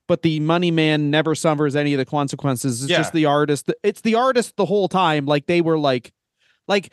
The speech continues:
Speaker 1: Roy Chubby Brown was funny to people, and then people found that and were like, "We can make money off of him," and then fucking tried to throw, ditch him in the fucking woods as soon as it happened. Like,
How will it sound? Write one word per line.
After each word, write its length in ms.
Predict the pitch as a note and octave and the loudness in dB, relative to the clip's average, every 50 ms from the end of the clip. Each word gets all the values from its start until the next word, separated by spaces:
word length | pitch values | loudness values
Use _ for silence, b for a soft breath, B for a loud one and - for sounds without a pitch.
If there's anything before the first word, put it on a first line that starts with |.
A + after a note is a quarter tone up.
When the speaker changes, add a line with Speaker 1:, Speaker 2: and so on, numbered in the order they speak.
| b b b | b b b
Speaker 1:
Roy 160 | F#3 A#3 C#4 | -2 -2 -2
Chubby 280 | A#3+ - B3 A#3 A3 G3+ | 0 0 0 0 0 0
Brown 400 | D3+ F3+ F#3+ G3 G3 F#3+ F#3 F3 | 2 2 2 4 4 2 2 2
was 180 | D#3+ E3 D3 - | 0 0 -2 -4
funny 420 | - - F#3 F3 F3+ F#3 F3+ F3 | -4 0 0 0 0 0 -2 -2
to 160 | E3+ - F3 D3+ | -2 -2 -4 -4
people, 640 | - - F#3+ F#3+ - - C3+ B2+ B2 A#2+ C3+ D3 _ _ _ | -4 -4 -6 -4 -2 0 2 2 2 2 0 -4 _ _ _
and 160 | - D#3+ E3 | -2 -2 0
then 140 | D#3+ D#3 D3+ | 0 -2 -4
people 300 | C#3+ - G3+ - - E3 | -4 -6 -8 -6 -6 -6
found 340 | - - F#3 F3 F3+ F#3 E3+ | -4 -2 -2 0 0 0 2
that 140 | D#3 D3 C#3+ | 2 0 0
and 80 | C3+ | 0
were 80 | C#3 C#3+ | -2 -2
like, 100 | C#3 C3+ | -2 -2
"We 140 | C3+ D#3 D3 | -2 -4 -4
can 80 | D3 | -4
make 160 | C#3+ C#3 C3 D3 | -6 -6 -6 -6
money 180 | D#3+ E3 D#3+ | -6 -4 -4
off 180 | C#3 B2+ B2 A#2+ | -4 -4 -4 -4
of 80 | B2+ A#2+ | -6 -8
him," 120 | A#2+ B2 C3 | -8 -8 -8
and 160 | - C3+ C#3 | -8 -6 -6
then 120 | C#3 C3 C3 | -6 -6 -4
fucking 480 | - D#3+ C#3 - D3+ C#3 B2 A#2+ B2 - | -2 -4 -2 -2 -4 -6 -6 -8 -10 -10
tried 240 | - - D#3 C#3 C3 | -6 -4 -4 -2 -2
to 120 | C3+ B2+ | -4 -6
throw, 320 | B2 B2+ - - D#3 C3+ A2+ | -8 -6 -4 -2 -2 -2 -2
ditch 260 | B2 D#3 D#3+ D#3 - | -2 -2 -2 -2 -2
him 100 | D#3+ C#3+ | -4 -2
in 100 | C#3 C#3 | -2 -2
the 80 | C3 | -2
fucking 340 | B2+ - D3+ C#3 - C#3 C3+ | -2 -2 -2 -2 -2 -4 -2
woods 220 | B2+ C3+ C3 B2+ C#3 | -2 -2 -2 -2 -2
as 100 | B2 - | -4 -2
soon 220 | - C#3+ C3+ B2+ | -2 -2 -2 -2
as 100 | A#2+ A2 | -4 -4
it 80 | A#2 A2+ | -6 -6
happened. 300 | B2+ A#2 - - - - | -6 -6 -8 -10 -14 -16
Like, 240 | - G#2 - - _ | -14 -16 -16 -16 _